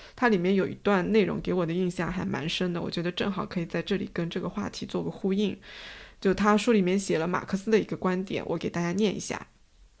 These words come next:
他说，“现代社会的资产阶级将一切封建的、宗法的和田园诗般的关系都破坏掉了。他无情地斩断了把人们束缚于天然尊长的形形色色的封建羁绊。他使人和人之间除了赤裸裸的利害关系，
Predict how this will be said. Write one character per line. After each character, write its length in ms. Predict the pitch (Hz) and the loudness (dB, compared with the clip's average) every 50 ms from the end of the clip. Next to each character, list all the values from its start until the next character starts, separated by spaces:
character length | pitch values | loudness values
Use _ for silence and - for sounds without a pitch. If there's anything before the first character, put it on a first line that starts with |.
| - _ _ _ - - - | -20 _ _ _ -20 -8 -2
他 120 | - 190 | 0 2
说 260 | 190 208 202 202 233 - - - - - - | 4 6 6 4 4 0 -4 -12 -20 -14 -10
，“现 240 | - - 294 262 226 | -2 2 2 4 6
代 120 | 226 202 | 6 6
社 200 | 202 - 226 208 | 6 6 4 4
会 100 | 202 190 | 6 4
的 100 | 175 185 | 4 2
资 220 | - - - 226 220 | 0 0 0 2 2
产 180 | - 208 - | 2 2 0
阶 200 | - - 190 185 | 2 2 2 2
级 160 | 185 - 160 | 2 0 -4
将 280 | - - 208 190 185 180 | 0 2 4 4 4 2
一 120 | - 175 | -2 -4
切 240 | 170 - - 226 185 | -2 2 4 4 4
封 280 | 180 - - 226 226 233 | 4 4 4 4 4 2
建 220 | 233 247 220 190 | 2 2 0 0
的、 160 | 175 - - - - _ - | 0 -2 -6 -10 -12 _ -2
宗 240 | - 233 233 247 | 0 0 0 0
法 240 | 240 - - 95 - | 0 0 0 0 0
的 160 | - 95 - - | -2 -6 -8 -8
和 220 | - - - 170 | -6 -2 0 0
田 240 | 170 - - 185 190 | 0 2 2 4 4
园 160 | 214 202 190 | 4 4 4
诗 180 | 202 - - 220 | 2 0 0 0
般 160 | - 208 202 | 0 0 0
的 80 | 180 - | 0 0
关 220 | - 190 185 196 | 2 2 2 2
系 140 | 196 - - | 0 0 0
都 120 | 202 185 | 0 0
破 200 | 190 - - 254 | 2 2 2 2
坏 160 | 226 185 160 | 2 2 0
掉 200 | - - - 95 | -2 -2 -4 -4
了。 140 | 67 58 - - - - - - - - - - - | -4 -6 -8 -12 -16 -20 -20 -20 -20 -20 -20 -12 -6
他 220 | - - 226 220 | 0 2 4 4
无 180 | - 190 190 233 | 6 4 4 4
情 180 | - - 202 | 4 2 2
地 120 | 180 190 202 | 4 2 2
斩 240 | 196 214 - - 196 | 2 0 0 0 2
断 180 | 202 202 185 | 2 2 2
了 60 | 175 | 0
把 200 | 214 - - - | -2 -2 -2 -2
人 200 | 170 170 175 185 | -2 0 0 0
们 160 | 196 202 185 185 | 2 0 0 -2
束 260 | - - 269 233 196 | -2 0 0 0 0
缚 160 | - - 185 | 0 0 0
于 160 | 175 165 165 | 0 0 -2
天 300 | 165 - - 254 240 247 | -4 -2 2 2 4 4
然 240 | 220 175 - 170 196 | 4 2 2 0 -4
尊 260 | - - 214 208 208 | -2 0 0 0 0
长 220 | 220 190 - - - | 0 -2 -2 -2 -4
的 120 | - - | -6 -6
形 300 | 196 - - 185 196 247 | -4 -2 0 2 2 2
形 180 | 240 - 170 170 | 2 0 -2 -2
色 220 | - - 185 170 | -2 -2 -2 -2
色 140 | 165 - - | -2 -4 -6
的 100 | - - | -8 -8
封 240 | - - 196 190 196 | -4 -2 0 0 2
建 180 | 196 175 165 | 0 0 -2
羁 220 | - - - 180 190 | -4 -6 -6 -6 -4
绊。 160 | - 185 - - - - - - - - - - - - | -4 -4 -4 -6 -12 -20 -20 -20 -20 -20 -20 -20 -18 -8
他 160 | - - 233 233 | 0 4 4 4
使 200 | - - 190 175 | 4 4 4 4
人 180 | 190 196 226 | 4 4 4
和 140 | 226 208 190 | 4 4 4
人 180 | 170 170 170 - | 4 2 0 -2
之 140 | - 202 | -2 -2
间 240 | 196 - 202 196 202 | 0 0 0 0 -2
除 160 | - - 202 | -2 -2 0
了 100 | 185 190 | 0 0
赤 240 | 202 - - - 254 | 0 0 0 2 2
裸 160 | 208 180 175 | 4 4 4
裸 160 | 180 190 180 226 | 2 2 0 0
的 80 | - | -2
利 160 | - 247 214 | 0 0 0
害 160 | 208 196 190 185 | 2 0 -2 -2
关 240 | - 185 175 180 | 0 0 0 0
系， 260 | 202 - - - - | -2 -4 -4 -6 -8